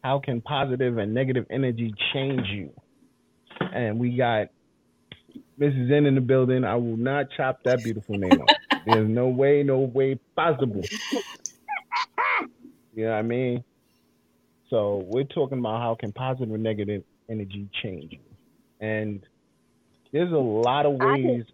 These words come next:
Speaker 3: I can do
Speaker 1: I wanna
Speaker 3: negative.
Speaker 1: start with the... I, yeah, I was gonna say, let's start with the negative first.
Speaker 3: I'm gonna tell you
Speaker 1: And then
Speaker 3: how
Speaker 1: we're gonna head
Speaker 3: negative
Speaker 1: towards the
Speaker 3: energy
Speaker 1: positive.
Speaker 3: can change you. At my last job, it was like, it was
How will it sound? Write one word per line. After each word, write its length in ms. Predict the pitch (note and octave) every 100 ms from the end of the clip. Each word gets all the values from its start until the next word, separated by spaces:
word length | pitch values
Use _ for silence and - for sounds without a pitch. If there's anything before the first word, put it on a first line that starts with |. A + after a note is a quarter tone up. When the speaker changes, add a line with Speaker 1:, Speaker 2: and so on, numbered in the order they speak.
| _ -
Speaker 3:
I 140 | C4
can 160 | F4+ B3+
do 100 | D4+ B3
Speaker 1:
I 60 | C4
wanna 200 | C4 G3+
Speaker 3:
negative. 140 | G3+
Speaker 1:
start 180 | G3+ D#3+
with 100 | C#3+
the... 220 | B2+ B2 - A#2+ - -
I, 140 | A#2 C3+ -
yeah, 220 | B2+ B2+ A#2
I 40 |
was 140 | D#3+
gonna 140 | D#3 D3+
say, 100 | C#3+
let's 180 | C3 D3+
start 220 | - F#3+
with 120 | F3+ E3+
the 60 |
negative 400 | C#3+ C#3+ A#2+ G#2+ F#2+
first. 260 | A2 G#2+ G#2
Speaker 3:
I'm 80 | A2 - - -
gonna 120 | D#4 -
tell 140 | - -
you 60 |
Speaker 1:
And 120 | - C3+
then 80 |
Speaker 3:
how 60 | C3+
Speaker 1:
we're 60 | C#3
gonna 180 | B2+
head 180 | C3 B2+ -
Speaker 3:
negative 20 |
Speaker 1:
towards 200 | B2 G#2
the 60 | A#2+
Speaker 3:
energy 80 |
Speaker 1:
positive. 520 | A#2+ G#2+ F#2+ G2 G3 -
Speaker 3:
can 280 | C4+ A3+ A#3
change 260 | F3+ A#3 -
you. 120 | F4 - _ _ _ _ _ F#3
At 180 | G#3
my 160 | B3 B3+
last 440 | C#4 B3+ G#3 B3
job, 420 | G#3+ F#3 E3 E3+ - _ _ _ _
it 160 | G3+ G3
was 180 | G3+ F#3
like, 340 | F3 E3+ E3 - _ _ _ _ _
it 120 | A3 G#3
was 160 | G#3+